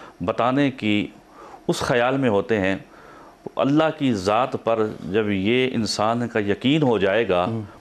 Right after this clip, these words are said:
Speaker 1: वो तो इज़्ज़ु मन तशा, वो तो ज़िल्लु मन तशा।
Speaker 2: बेशक, बेशक।
Speaker 1: इज़्ज़त, ज़िल्लत जो है, वो रब ने देनी है।
Speaker 2: बेशक।
Speaker 1: दूसरी बात ये होनी चाहिए कि ज़ाहिर है हम मुसलमान हैं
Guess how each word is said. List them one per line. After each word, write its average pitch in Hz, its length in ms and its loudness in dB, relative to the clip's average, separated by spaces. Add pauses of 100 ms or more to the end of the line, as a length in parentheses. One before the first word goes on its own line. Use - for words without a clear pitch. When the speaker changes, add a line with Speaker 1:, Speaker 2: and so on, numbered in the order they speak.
Speaker 1:
वो 117 60 2
तो - 200 2
इज़्ज़ु 127 280 2
मन 113 180 0
तशा, 98 480 0 (360)
वो 107 60 0
तो 107 160 -2
ज़िल्लु 104 320 0
मन 92 160 -2
तशा। 113 260 0
Speaker 2:
बेशक, - 200 -2
बेशक। 107 600 -6
Speaker 1:
इज़्ज़त, 160 520 0 (180)
ज़िल्लत 156 600 0 (180)
जो 113 140 2
है, 107 240 2
वो 127 160 0
रब 117 220 2
ने 104 180 0
देनी 80 240 -4
है। - 380 -12
Speaker 2:
बेशक। 113 280 -4 (360)
Speaker 1:
दूसरी 147 540 0
बात 127 260 0
ये 127 120 0
होनी 104 200 2
चाहिए 90 380 0 (840)
कि 110 460 4 (680)
ज़ाहिर 123 320 2
है 143 60 2
हम 131 60 2
मुसलमान 123 540 2
हैं 98 380 0